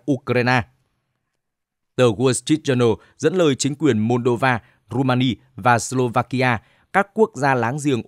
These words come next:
Ukraine cho biết có khoảng bốn mươi tư nghìn người Ukraine đã rời khỏi đất nước một cách bất hợp pháp, không bao gồm nam giới vượt biên sử dụng giấy tờ miễn nghĩa vụ quân sự. Theo phân tích số liệu từ cơ quan thống kê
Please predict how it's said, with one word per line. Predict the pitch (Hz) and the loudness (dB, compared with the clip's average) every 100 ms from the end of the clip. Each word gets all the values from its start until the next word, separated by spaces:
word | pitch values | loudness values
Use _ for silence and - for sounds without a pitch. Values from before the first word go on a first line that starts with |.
| 135 | -4
Ukraine | 120 120 117 120 113 | -4 -2 -2 -2 -4
cho | - 113 | -2 0
biết | 131 208 _ _ _ | 2 0 _ _ _
có | 165 | 0
khoảng | 185 190 135 107 | 0 0 -2 0
bốn | 135 160 | -2 0
mươi | 190 185 | -2 -2
tư | 190 | -4
nghìn | 175 139 120 117 | -2 0 0 0
người | 117 113 143 | 0 0 -2
Ukraine | 127 123 120 127 123 _ _ - | -4 -4 -2 -2 -2 _ _ 0
đã | 131 160 | 2 2
rời | 120 113 104 | 2 0 0
khỏi | - 101 | -4 -6
đất | 127 | -2
nước | 185 202 | -2 0
một | 127 110 | -2 -2
cách | 160 170 | -6 -6
bất | 190 | -4
hợp | 151 - | -4 -2
pháp, | 165 214 _ _ _ _ _ | -2 -2 _ _ _ _ _
không | 147 139 | 0 4
bao | 131 | 2
gồm | 113 110 117 | 2 -2 0
nam | 120 | -2
giới | 110 127 | -2 -2
vượt | 139 123 | -2 -4
biên | 151 147 117 _ _ | 0 0 0 _ _
sử | - 127 | -4 -2
dụng | 123 110 | -4 -4
giấy | 120 | -4
tờ | 135 127 | 0 0
miễn | 104 117 156 | 0 -2 -4
nghĩa | 165 170 | -2 -2
vụ | 143 98 | -2 -4
quân | - 113 | -4 -2
sự. | 135 135 - _ _ _ _ _ _ _ | -2 -2 -6 _ _ _ _ _ _ _
Theo | 175 | -2
phân | 165 170 | 0 -2
tích | 226 - | -2 -2
số | 147 | 0
liệu | 165 160 - | 2 2 0
từ | 139 | -4
cơ | 117 147 | -2 -2
quan | 147 139 127 | 2 2 2
thống | 123 120 | -4 -4
kê | 135 135 | 0 0